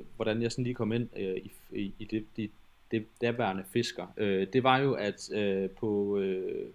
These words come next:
på det tidspunkt, jeg trænede, der, øh, startede jeg jo, øh, sammen med Rune og alle de andre gamle hoveder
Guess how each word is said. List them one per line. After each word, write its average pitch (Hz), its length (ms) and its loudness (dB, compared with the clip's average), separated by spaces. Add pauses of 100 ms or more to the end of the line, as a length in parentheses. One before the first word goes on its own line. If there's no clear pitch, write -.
(460)
på 98 320 -2
det 120 120 0
tidspunkt, 123 400 -4
jeg 98 80 -4
trænede, 123 440 0
der, 120 160 4
øh, 98 420 2
startede 117 380 2
jeg 101 80 4
jo, 92 320 0
øh, 95 140 0 (280)
sammen 107 300 0
med 98 300 -2
Rune 117 380 -2
og 95 220 -6
alle 117 180 -2
de 107 120 -4
andre 107 220 -4
gamle 104 260 -2
hoveder 117 300 -2